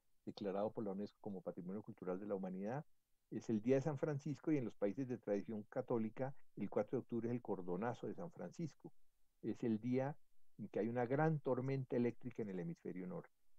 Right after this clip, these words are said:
Y es bastante puntual, a pesar de la crisis climática y todo. Estas fotos son tomadas exactamente un cuatro de octubre, y si no ocurre el cuatro, ocurre en los días cercanos,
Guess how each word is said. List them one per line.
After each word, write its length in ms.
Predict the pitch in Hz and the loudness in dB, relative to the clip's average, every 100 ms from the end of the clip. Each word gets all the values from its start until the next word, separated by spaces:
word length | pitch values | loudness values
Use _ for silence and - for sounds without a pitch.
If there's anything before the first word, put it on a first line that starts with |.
| - - - | -16 -16 -2
Y 160 | 113 | 2
es 140 | 123 131 | 4 4
bastante 480 | 127 - 139 135 - | 0 0 0 0 -2
puntual, 400 | 117 104 110 104 | -4 0 0 0
a 80 | |
pesar 280 | - 92 104 | -2 -2 0
de 80 | 123 | 0
la 100 | 117 | -4
crisis 280 | - 113 135 | -4 -6 -4
climática 480 | 123 95 139 - 104 | -4 -4 -6 -6 -4
y 40 | |
todo. 200 | - 120 | 2 2
Estas 280 | 135 151 135 | 2 -4 -4
fotos 240 | 143 151 | -4 -4
son 80 | 143 | -2
tomadas 440 | 147 135 135 156 - - _ _ - - _ _ - | -2 0 0 -2 -6 -20 _ _ -20 -20 _ _ -4
exactamente 580 | - 113 123 113 135 123 | 0 2 0 0 -4 -2
un 60 | 139 | 0
cuatro 280 | 131 123 139 | 0 2 2
de 60 | |
octubre, 520 | 113 - 175 165 170 - - _ - | 0 0 2 4 2 -2 -20 _ -8
y 120 | 123 | -8
si 140 | - 113 | -4 -2
no 140 | 117 | 0
ocurre 320 | 135 156 147 | 2 2 2
el 120 | 147 | 0
cuatro, 360 | - 151 147 156 | 4 4 6 2
ocurre 580 | 127 - 120 131 139 120 | 0 -2 0 2 0 0
en 100 | 104 | -2
los 180 | 98 92 | -2 0
días 200 | 107 - | -2 -2
cercanos, 480 | 113 - 113 110 | -6 -2 -4 -4